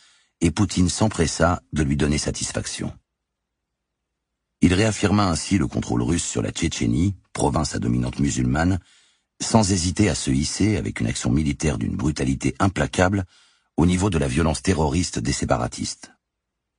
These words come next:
Il rétablit les méthodes de surveillance soviétique au nom de la sécurité. Lorsque des militants pro-démocratie s'opposaient à ses penchants autoritaires, Poutine les accusait d'être à la solde de l'Occident. Il ressuscita les symboles précommunistes et même communistes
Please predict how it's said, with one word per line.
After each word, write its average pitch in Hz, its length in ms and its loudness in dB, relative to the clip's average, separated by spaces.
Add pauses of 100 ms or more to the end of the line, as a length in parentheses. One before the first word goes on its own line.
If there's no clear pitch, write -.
(200)
Il 73 100 -2
rétablit 82 340 -2
les 73 80 0
méthodes 67 280 -2
de 67 80 -2
surveillance 65 420 -2
soviétique 65 680 -4
au 76 100 0
nom 82 160 2
de 73 80 -2
la 69 80 -2
sécurité. 69 640 -4 (600)
Lorsque 82 360 2
des 65 100 2
militants 85 380 2
pro-démocratie 76 800 0
s'opposaient 62 540 -2
à 62 40 -2
ses - 160 -4
penchants - 460 -2
autoritaires, 80 720 0 (500)
Poutine 110 640 4
les 87 180 2
accusait 82 360 2
d'être 76 200 0
à 67 60 2
la 65 80 0
solde 73 340 0
de 60 140 0
l'Occident. 53 520 -4 (1040)
Il 87 140 6
ressuscita 98 560 0
les 78 80 0
symboles 73 380 0
précommunistes 82 760 0
et 58 60 0
même 57 220 0
communistes 80 640 -2